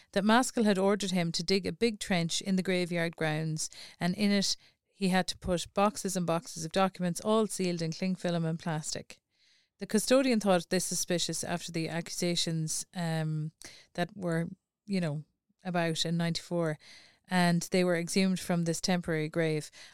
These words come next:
I think the custodian also said, uh, in the documentary that, um, he was told by Maskell not to look at,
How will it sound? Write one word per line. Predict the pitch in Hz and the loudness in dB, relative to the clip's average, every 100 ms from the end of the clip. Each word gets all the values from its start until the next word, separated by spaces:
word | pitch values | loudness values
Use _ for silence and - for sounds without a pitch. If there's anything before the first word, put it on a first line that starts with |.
| - | 0
I | |
think | 196 214 | 2 2
the | 233 | 2
custodian | 226 - 226 214 202 | 2 4 4 4 4
also | 196 226 - | 4 2 2
said, | 202 202 180 165 - - - _ _ - | 2 4 4 4 0 -2 -6 _ _ -2
uh, | |
in | 196 180 170 - 180 | 0 2 0 0 0
the | |
documentary | 175 165 - 165 170 175 156 | 2 0 0 -4 -2 -4 -2
that, | 156 151 - - - _ _ _ _ 185 | -2 -2 -2 -4 -8 _ _ _ _ -6
um, | 170 160 156 151 - - - _ | -4 -2 -4 -6 -10 -20 -20 _
he | 190 | 0
was | 185 | 2
told | 214 196 190 190 - - - | 4 4 4 2 0 -4 -2
by | 180 | 0
Maskell | 175 170 175 - 156 143 | 2 0 -2 -2 -2 -2
not | 185 170 - | -2 -2 0
to | 175 | -2
look | 175 240 | 0 -2
at, | - | -4